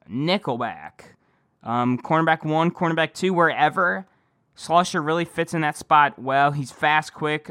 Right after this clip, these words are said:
runs a four point five-ish forty-yard dash. He was the number five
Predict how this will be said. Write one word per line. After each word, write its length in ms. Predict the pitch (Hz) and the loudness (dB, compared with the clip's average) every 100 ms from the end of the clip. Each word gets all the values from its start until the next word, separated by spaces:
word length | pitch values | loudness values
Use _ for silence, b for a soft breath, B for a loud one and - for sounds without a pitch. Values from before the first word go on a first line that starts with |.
| - | -16
runs 360 | 131 135 139 | -4 -2 -2
a 80 | 135 | -6
four 260 | 127 147 143 | -6 -4 -4
point 240 | 151 120 | -4 -6
five-ish 560 | - 139 139 139 135 - - | 2 2 4 0 -6 -16 -14
forty-yard 500 | 135 135 120 117 120 | -8 -6 -4 -6 -2
dash. 440 | 143 147 151 - b b _ | 2 2 0 -6 b b _
He 60 | |
was 140 | 202 202 | 0 6
the 80 | 208 | 8
number 420 | 180 185 196 196 | 8 6 4 0
five 540 | - 175 180 180 170 | 4 6 6 4 0